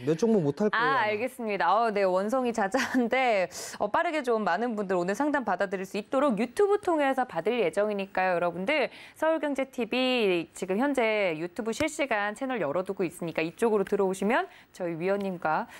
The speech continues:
Speaker 2: 어, 매일 오는 기회가 아닙니다. 상담 받을 수 있는 기회 놓치지 마시고 이용해 주시면 좋을 것 같아요. 자, 지금 많은 분들이 시장 봐드리는 동안에 상담을 접수를 해 주셨다고 하니까요. 한 종목씩 좀 보도록 하겠습니다.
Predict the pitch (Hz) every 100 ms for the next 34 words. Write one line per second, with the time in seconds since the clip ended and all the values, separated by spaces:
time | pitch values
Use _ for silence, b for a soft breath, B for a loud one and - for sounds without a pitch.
0 | B 175 165 - 175 254 302 180 202 220
1 | - 185 190 165 147 170 175 151 143 151
2 | 214 214 175 156 170 - 160 160 - 165
3 | 156 151 - 190 185 139 175 - 233 185
4 | 175 175 165 - 160 151 214 226 196 151
5 | 143 175 190 202 B B B - 262 240
6 | 233 214 240 180 214 302 285 247 233 294
7 | 320 339 320 - 285 269 185 185 185 214
8 | 233 233 214 196 226 220 240 226 220 254
9 | 240 233 220 180 - - 208 220 196 196
10 | 262 - 214 233 208 - 233 294 220 B
11 | B B 285 285 269 - - 214 208 240
12 | 311 277 226 190 185 - 156 143 143 190
13 | 339